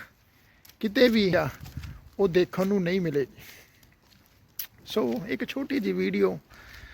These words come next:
ਜਿਹੜੀ ਆ, ਉਹ ਮੈਂ ਚਲੋ ਤੁਹਾਡੇ ਨਾਲ ਸ਼ੇਅਰ ਕਰ ਰਿਹਾ ਸੀ। ਬਾਕੀ ਤੁਸੀਂ ਮੇਰੇ ਨਾਲੋਂ ਜ਼ਿਆਦਾ ਸਿਆਣੇ ਹੋ,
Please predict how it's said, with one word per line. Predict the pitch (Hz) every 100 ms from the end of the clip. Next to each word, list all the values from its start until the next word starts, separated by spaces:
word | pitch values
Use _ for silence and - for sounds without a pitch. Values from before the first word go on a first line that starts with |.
| - - -
ਜਿਹੜੀ | 165 165 175
ਆ, | 165 143 - - - -
ਉਹ | 156
ਮੈਂ | 151 135 123 - _ _ - - - - - _
ਚਲੋ | 170 156 139 - - -
ਤੁਹਾਡੇ | 147 139
ਨਾਲ | 139 139
ਸ਼ੇਅਰ | - 160 160
ਕਰ | 165 143
ਰਿਹਾ | 151 156
ਸੀ। | 151 160
ਬਾਕੀ | 170 175 226 220 180 - - - - - - - - - - - - - - - -
ਤੁਸੀਂ | 170 185
ਮੇਰੇ | 165 160
ਨਾਲੋਂ | 160 156 151
ਜ਼ਿਆਦਾ | 156 151
ਸਿਆਣੇ | 151 165 147 156
ਹੋ, | 165